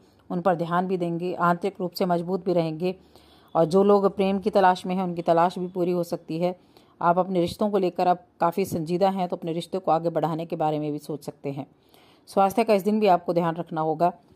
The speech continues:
अपनी सोच और व्यवहार दोनों को आप संतुलित रखेंगे तो अच्छा रहेगा। और एक चीज़ हमेशा याद रखें, किसी पर भी ज़रूरत से ज़्यादा भरोसा करने से आपको बचना है, इस चीज़ का हमेशा ध्यान रखें।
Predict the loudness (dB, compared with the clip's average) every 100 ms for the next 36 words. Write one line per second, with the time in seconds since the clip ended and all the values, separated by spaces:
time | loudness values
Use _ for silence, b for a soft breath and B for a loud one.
0 | b b _ -4 0 0 2 2 4 4
1 | 4 6 4 2 0 2 2 4 4 4
2 | 0 -2 -2 -6 -4 -4 -2 -4 -4 -4
3 | -4 -4 -6 -4 -4 -2 -4 -6 b b
4 | b _ 4 4 4 0 0 0 2 2
5 | 4 0 -2 -6 -6 -6 -2 -2 0 -2
6 | -2 -2 -2 -2 -2 -2 -2 -2 -4 -4
7 | -4 -4 -4 -4 -6 -10 -8 -8 -10 -12
8 | _ _ _ _ _ _ _ _ _ _
9 | _ -14 -6 -2 0 -2 -2 -2 -2 -4
10 | -6 -10 -16